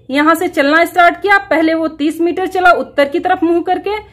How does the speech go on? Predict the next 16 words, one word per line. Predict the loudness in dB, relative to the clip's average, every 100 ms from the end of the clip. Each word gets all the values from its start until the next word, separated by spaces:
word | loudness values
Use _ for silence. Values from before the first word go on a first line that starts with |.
| -20 _ -2
फिर | 2
अपने | 2 4 4 4
बाएं | 4 2 2
मुड़ता | 0 -2 0
है | 0 0
तो | -4
बाएं | -2 0 0
इस | -2 -6 0
साइड | 2 2
मुड़ेगा, | 2 0 0 2
बाएं | 2 2 2
मुड़कर | 2 0 -2
पचास | -4 -2 0 0 0
मीटर | -2 -2 -2
चलता | 2 2 2
है, | 2